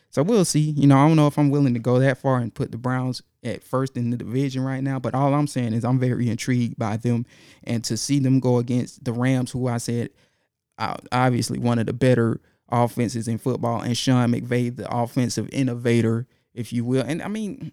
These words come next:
I didn't even talk about the Rams defense, but the Rams defense is no slouch either. You know, they added Dante Fowler last year, who, you know, they got decent things from him, uh, you know, here and there. I don't know if he was good as everybody was hyping him up to be,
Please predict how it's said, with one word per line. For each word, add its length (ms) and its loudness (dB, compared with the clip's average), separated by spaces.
I 120 0
didn't 140 4
even 160 2
talk 200 0
about 200 -4
the 60 -4
Rams 320 -2
defense, 560 -2
but 320 -4
the 100 -10
Rams 320 0
defense 460 2
is 100 -4
no 160 0
slouch 440 -6
either. 260 -2
You 80 -4
know, 120 -2
they 180 -2
added 300 0
Dante 300 -2
Fowler 360 -2
last 340 -4
year, 140 -6
who, 360 -6
you 100 -6
know, 160 -4
they 140 -4
got 200 0
decent 300 -2
things 240 0
from 220 -4
him, 320 -2
uh, 20 -6
you 140 -2
know, 160 0
here 180 2
and 180 -2
there. 200 2
I 80 2
don't 160 4
know 140 0
if 100 -8
he 100 -2
was 160 -6
good 240 0
as 140 -2
everybody 380 0
was 140 -6
hyping 360 -2
him 140 -2
up 200 -2
to 140 -6
be, 320 -4